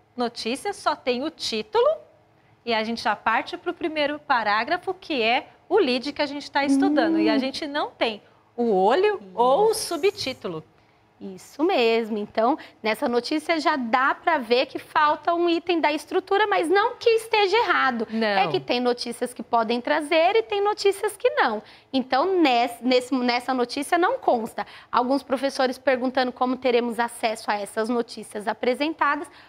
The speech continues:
Speaker 2: por meio do repositório, né, professora?
Speaker 1: Do Centro de Mídias.
Speaker 2: Isso, aí é só aguardar que ou já está lá ou será colocado. E aí, mas também você pode ficar em aberto pra vocês pesquisarem outras notícias para os alunos, né?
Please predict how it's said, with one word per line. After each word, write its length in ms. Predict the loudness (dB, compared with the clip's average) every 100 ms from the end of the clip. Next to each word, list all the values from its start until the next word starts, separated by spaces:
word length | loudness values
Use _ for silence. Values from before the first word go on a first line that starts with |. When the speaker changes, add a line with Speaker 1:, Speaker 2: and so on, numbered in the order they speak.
| _
Speaker 2:
por 140 | 0 2
meio 260 | 4 2
do 80 | 0
repositório, 840 | -2 -2 -2 -2 -4 0 0 2 0
né, 140 | -2
professora? 440 | -6 -12 -8 -4
Speaker 1:
Do 80 | -2
Centro 260 | -2 -4 -12
de 140 | -10
Mídias. 420 | -6 -2 0 0
Speaker 2:
Isso, 460 | -2 -4 -4 0 2
aí 160 | 2 -2
é 60 |
só 200 | -4 0
aguardar 800 | 0 0 0 0 0 0 0 -2
que 240 | -6 -12 -12 -10 2
ou 280 | 4 4 2
já 160 | 0
está 280 | -2 -2 0
lá 200 | 2 2
ou 160 | 2 0
será 340 | -2 -2 -4
colocado. 800 | -4 -6 -4 -2 -2 -2 -4 -8 -10 _ -4
E 180 | 0
aí, 260 | 0 0 -2
mas 220 | -4 -4
também 240 | -2 0 0
você 240 | -2 -6
pode 300 | -2 -2 -2
ficar 320 | -6 -8 -4
em 80 | -2
aberto 400 | 0 0 0 -4
pra 160 | -6 -4
vocês 340 | -4 -2 -6
pesquisarem 640 | -6 -12 -6 -4 -2 -2 -2
outras 320 | -2 -4 -4
notícias 600 | -4 -6 -8 -10 -8 -10
para 240 | -4 -4
os 100 | -2
alunos, 560 | -4 -6 -4 -4 -2 -2
né? 260 | -2 -4